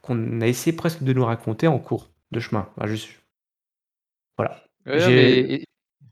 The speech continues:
Speaker 1: comprends pas.
Speaker 2: il y a, il y a un truc, en fait, l-, l'histoire qui aurait dû être celle que tu racontes toi, j'ai l'impression que c'est transformé en, heu, et en tout cas, c'est comme ça que le public l'a ressenti,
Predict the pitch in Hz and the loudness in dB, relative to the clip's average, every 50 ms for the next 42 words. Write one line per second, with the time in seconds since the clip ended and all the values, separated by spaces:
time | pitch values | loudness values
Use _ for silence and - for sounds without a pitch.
0 | _ - 143 127 123 110 - - - - _ _ _ _ _ _ _ _ _ _ | _ -6 -2 0 0 0 -2 -4 -10 -12 _ _ _ _ _ _ _ _ _ _
1 | _ _ _ - 135 131 135 147 147 147 143 139 - - - 190 - - 139 123 | _ _ _ -10 -4 -2 0 2 2 2 2 2 0 -4 -6 -6 -4 -4 -4 -6
2 | 120 117 143 143 - - _ _ - - _ _ _ _ _ _ _ _ _ 135 | -4 -2 -4 -4 -4 -6 _ _ -20 -20 _ _ _ _ _ _ _ _ _ -14
3 | 127 139 - 156 143 139 151 160 151 - - 175 170 160 - - 135 117 117 107 | -14 -14 -12 -10 -10 -10 -10 -10 -10 -6 -2 0 0 0 2 2 2 2 2 4
4 | 120 117 - - - 139 123 - 123 - - 120 110 110 - 110 107 107 _ - | 0 0 0 0 -2 0 0 -2 -4 -2 2 2 2 2 2 -2 -12 -12 _ -6
5 | 135 143 160 175 _ _ _ _ _ _ _ _ _ _ - 113 120 113 - 151 | -4 -4 -4 -4 _ _ _ _ _ _ _ _ _ _ -10 -8 -8 -6 -6 -6
6 | 147 - 170 147 - 131 - 139 120 _ - - 160 156 - - 156 143 139 139 | -6 -6 -10 -10 -10 -8 -6 -6 -6 _ -2 -2 -2 -2 -2 2 4 4 4 4
7 | 147 160 170 175 - _ _ - 143 139 147 160 175 175 - - - 120 117 117 | 4 0 0 -2 -4 _ _ 2 4 6 6 4 4 0 -2 -4 -2 0 0 4
8 | 123 123 120 - - - 170 - - 135 - 156 156 - 185 175 - 170 143 135 | 4 4 2 2 2 2 2 2 2 2 2 2 4 6 4 4 6 4 2 2
9 | 147 147 - 147 131 123 123 - 131 123 117 - 143 - - _ | 2 2 4 6 6 6 6 4 2 -2 -4 -4 -14 -18 -20 _